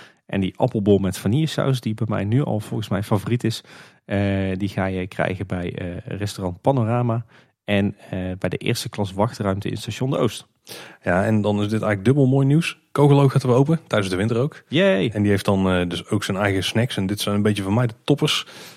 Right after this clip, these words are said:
Speaker 2: Daar heb je, ze noemen het fruitig tussendoortje met een zoete twist. Eh, dus gewoon fruit op een stokje met weer een chocoladedip eroverheen. En ook, eh, ja, wat meer extra chocola nog.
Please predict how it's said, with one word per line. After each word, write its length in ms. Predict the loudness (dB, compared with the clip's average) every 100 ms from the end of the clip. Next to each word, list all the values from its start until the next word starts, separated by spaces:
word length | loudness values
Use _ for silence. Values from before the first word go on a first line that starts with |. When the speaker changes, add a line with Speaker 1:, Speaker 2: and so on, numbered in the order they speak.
| _
Speaker 2:
Daar 140 | 0 0
heb 120 | 4
je, 300 | 4 4 2 _ _
ze 60 | -4
noemen 160 | 2 2 2
het 40 |
fruitig 320 | 2 4 4 4
tussendoortje 520 | 0 2 2 2 2
met 120 | 2
een 80 | 2
zoete 220 | 2 2
twist. 500 | 2 0 0 -6 -18
Eh, 240 | -8 -2 0
dus 160 | 0 -2
gewoon 220 | -2 -4
fruit 320 | 0 0 0
op 180 | -2 -2
een 120 | -2
stokje 440 | 0 0 2 -2
met 300 | 0 -2 -4 -8 _
weer 300 | 0 0 0
een 60 | -2
chocoladedip 640 | -2 2 2 2 2 2
eroverheen. 400 | 4 2 2 0
En 100 | 0
ook, 200 | -2 0
eh, 140 | 2 2
ja, 380 | 0 _ -12 -10 -8
wat 140 | -8
meer 260 | -6 -6 -6
extra 280 | -8 -2 0
chocola 400 | 2 2 4 2
nog. 220 | 0 -4